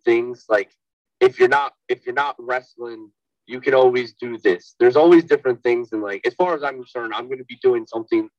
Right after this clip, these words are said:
within the wrestling business until I'm not on this earth anymore. So learning any type of aspect of being in the business,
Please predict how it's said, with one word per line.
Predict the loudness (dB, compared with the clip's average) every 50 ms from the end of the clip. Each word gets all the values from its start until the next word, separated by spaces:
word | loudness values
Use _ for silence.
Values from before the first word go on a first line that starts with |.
| _ _ _ _ _ _ _ _
within | -4 -4 -2 2 2 2 2 2
the | -2 -4
wrestling | -2 -2 -4 -4 -6 _ -6 -6 -6 -2
business | -2 -2 -2 -2 -4 -6 -6 -6
until | -10 -12 -8 -4 -4 -4 -2 -4 -6 -10 -14 _ -6
I'm | -4 -4 -4 -2
not | -4 -4 -4 -6 -10
on | -18 -20 -20
this | -20 -20 _ _
earth | -18 -18 -18 -18 _ -20
anymore. | -20 -20 -20 -20 _ -18 -16 -16 -18 -20 _ _ _ _ _
So | 0 2 4 4 4
learning | 2 2 2 2 2 4 2 0 0
any | -2 -2 -2 -4 -4
type | -4 -4 -4 -4
of | -4 _ -8 -6
aspect | -4 -4 -6 -6 _ -6 -6 -4 -6 -6
of | -8 -8 -8 -10 _ _ _ _ _ _ _ _ _ _ _
being | -10 -8 -6 -6 -6 -6 -8 -8 -10 -10 _ _ _ _ _ _ _ _ _ _ _ _ _ 0
in | 0 0 2 2
the | 0 0
business, | 4 4 4 4 4 2 2 0 0 0 -2 -8